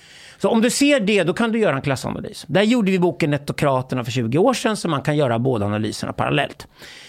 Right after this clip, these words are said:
Det är det enda som är intressant med vänster och höger. Så när jag pratar vänster idag och kallar marxist och pratar bara om att frigöra resurser i dem som skulle kunna göra explosivt fantastiska saker med de resurserna. Jag pratar inte om omfördelningspolitik. Omfördelningspolitik har aldrig varit marxistiskt.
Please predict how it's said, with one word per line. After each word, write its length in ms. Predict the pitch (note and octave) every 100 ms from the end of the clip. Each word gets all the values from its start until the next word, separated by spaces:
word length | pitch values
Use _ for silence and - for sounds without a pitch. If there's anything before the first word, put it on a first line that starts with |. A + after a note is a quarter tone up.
| - - C#3
Det 200 | A3 C#4
är 40 |
det 60 | B3
enda 220 | G3+ D3
som 120 | C#3
är 20 |
intressant 360 | A#2+ C3+ C3 B2
med 80 | B2+
vänster 300 | A2+ - C3+
och 60 |
höger. 180 | C#3+ A2
Så 100 | D3
när 80 | D3
jag 200 | A3+ A#3+
pratar 300 | G#3 - D#3+
vänster 560 | B2+ G#3 A#3+ A#3 A3+
idag 340 | G3+ F3 E3 F3
och 100 | -
kallar 160 | E3
marxist 580 | C#3 C#3 C#3 D3+ C3 -
och 80 | -
pratar 340 | F3+ D3+ -
bara 80 | C3+
om 80 | B2+
att 100 | A#2
frigöra 680 | - - B3+ A3+ F#3 E3+ E3
resurser 440 | D#3 D#3 A#2 -
i 60 | C#3
dem 380 | B2+ D#3 C3+ G#2+
som 140 | -
skulle 260 | - B2 A2+
kunna 200 | C3 A#2
göra 120 | G#2+
explosivt 600 | - A2+ - B2+ G#2+ -
fantastiska 400 | A#2+ - - A2
saker 320 | - G2 -
med 80 | G#2
de 80 | G2
resurserna. 440 | G#2 A#2+ - - - - -
Jag 100 | C#3+
pratar 360 | D#3 D#3+ D3+ -
inte 380 | A#3+ G#3 C3 D#3
om 60 | -
omfördelningspolitik. 1200 | D3 A#2 C3 A#2+ A2 G2 - G2+ G2+ D3 - - - -
Omfördelningspolitik 1040 | A3+ B3 A3+ A3+ A3 G#3 G#3+ G#3 A3 G#3+
har 180 | G3 G3 -
aldrig 580 | A3+ A3 E3+ F3+ C#3+ -
varit 280 | C#3 A#2 G#2+
marxistiskt. 680 | A#2 - G#2+ - - -